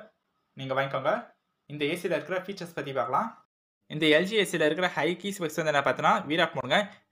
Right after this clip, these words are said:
நார்மலா ஏ சிஸ் எல்லாமே பார்த்தீங்கன்னா ஹண்ட்ரட் பர்சன்டேஜ் ரன் ஆகும். இந்த ஏ சி பார்த்தீங்கன்னா ஹண்ட்ரட் அண்ட் டென் பர்சன்டேஜ் வந்து ரன் ஆகும். நம்ம வி ராக் மோடு எனேபிள் பண்ணும்போது இந்த ஹண்ட்ரட் அண்ட் டென் பர்சன்டேஜ் ட்வென்டி எயிட் பர்சன்டேஜ் ஃபாஸ்டரா வந்து ரீச் பண்ணுன்ற மாதிரி சொல்லியிருக்காங்க.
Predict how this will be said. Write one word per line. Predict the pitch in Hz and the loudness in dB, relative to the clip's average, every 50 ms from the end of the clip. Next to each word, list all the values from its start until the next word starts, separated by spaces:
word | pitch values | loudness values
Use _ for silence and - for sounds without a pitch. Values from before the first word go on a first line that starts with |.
| - 131 | 0 4
நார்மலா | 127 143 156 160 185 180 165 | 4 4 4 4 2 2 0
ஏ | 170 170 | 0 -4
சிஸ் | - - - 160 | -6 -4 -2 0
எல்லாமே | 147 147 151 151 | 2 2 2 2
பார்த்தீங்கன்னா | 143 131 143 151 190 202 196 - - | 0 2 2 4 4 2 2 2 0
ஹண்ட்ரட் | 139 143 156 156 151 165 | 2 4 4 2 2 0
பர்சன்டேஜ் | 156 160 165 160 151 | 0 2 4 4 4
ரன் | 139 123 110 123 | 4 4 4 4
ஆகும். | 170 208 185 - | 4 2 2 0
இந்த | 143 147 156 160 | -2 -2 0 0
ஏ | 175 - | 0 -2
சி | 180 | -4
பார்த்தீங்கன்னா | - - 180 190 190 - - | -4 -2 0 0 0 0 0
ஹண்ட்ரட் | - 143 175 185 185 147 | 0 2 4 4 2 2
அண்ட் | 135 - - 156 | 2 2 2 2
டென் | 156 180 180 190 | 2 2 2 0
பர்சன்டேஜ் | 175 170 175 165 151 147 | 0 0 0 0 0 2
வந்து | 151 147 131 | 0 0 0
ரன் | 120 113 120 | 0 2 4
ஆகும். | 151 214 214 - - - _ _ _ _ _ _ - 139 | 4 2 2 -2 -8 -20 _ _ _ _ _ _ -4 -2
நம்ம | 143 160 160 160 | 2 2 2 4
வி | 175 214 | 4 4
ராக் | 233 233 233 190 | 4 2 2 2
மோடு | 185 165 | 4 4
எனேபிள் | 156 156 170 180 170 - | 4 4 4 2 0 2
பண்ணும்போது | 160 147 139 143 156 - - | 0 0 2 2 2 2 4
இந்த | 185 143 135 | 4 4 4
ஹண்ட்ரட் | 147 185 185 196 | 4 2 0 0
அண்ட் | 165 - | -2 -4
டென் | 151 147 165 - | -6 -8 -4 -2
பர்சன்டேஜ் | - 165 160 - 160 175 208 208 - | -2 -2 0 0 2 2 2 2 2
ட்வென்டி | 151 156 156 170 170 | 2 0 0 -2 -4
எயிட் | 165 - - | -2 0 2
பர்சன்டேஜ் | 190 185 214 196 - - | 0 2 0 -4 -2 2
ஃபாஸ்டரா | 151 147 180 180 - 196 190 185 175 | 2 2 2 2 0 2 2 2 2
வந்து | 165 156 151 | 2 0 0
ரீச் | 151 156 - - | 0 -2 -2 -2
பண்ணுன்ற | 151 143 143 143 135 135 | -2 -2 0 0 0 0
மாதிரி | 139 135 143 | 0 0 0
சொல்லியிருக்காங்க. | 127 123 117 - 113 113 123 | -2 -2 -2 -2 0 2 2